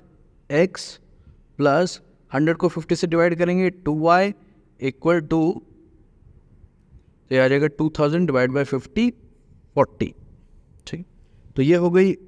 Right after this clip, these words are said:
फर्स्ट इक्वेशन और नीचे सेकंड इक्वेशन लिखी हुई है। यहाँ पर इनके एक्स के जो कोएफिशिएंट है वो सेम है, तो डायरेक्ट एलिमिनेशन लग जाएगा। डायरेक्ट हम इक्वेशन जो सेकंड है उसे सब्ट्रैक्ट करा देते हैं। तो ये माइनस का साइन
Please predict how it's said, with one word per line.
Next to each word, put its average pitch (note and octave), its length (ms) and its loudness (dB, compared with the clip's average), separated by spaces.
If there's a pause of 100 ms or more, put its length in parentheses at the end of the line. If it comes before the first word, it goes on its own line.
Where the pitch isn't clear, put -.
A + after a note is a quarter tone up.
(120)
फर्स्ट - 340 -2
इक्वेशन F3 480 0
और C#3 180 -4
नीचे C#3+ 280 0
सेकंड C3+ 280 -2
इक्वेशन C3+ 320 -2
लिखी C3 260 -2
हुई G3 180 0
है। G#3+ 100 2 (460)
यहाँ E3 200 2
पर A3 160 2
इनके A3 300 2 (160)
एक्स - 160 -2
के A3+ 140 -4
जो A3 100 0
कोएफिशिएंट G3 540 0
है G#3 60 2
वो G3+ 80 0
सेम F#3+ 340 -2
है, G#3+ 140 0
तो F#3 100 -2
डायरेक्ट D#3 360 0
एलिमिनेशन D#3+ 460 -2
लग D#3 160 -2
जाएगा। E3+ 340 0 (420)
डायरेक्ट C#3+ 240 0
हम D3+ 220 -2
इक्वेशन D3 500 -2
जो C#3+ 160 0
सेकंड D3 360 -2
है D#3 140 2
उसे F#3 220 0
सब्ट्रैक्ट - 400 -4
करा B2 220 0
देते B2 240 -4
हैं। - 140 -6 (500)
तो C#3+ 320 2
ये C#3 220 0
माइनस C3+ 300 -2
का E3 80 -2
साइन D#3+ 360 -4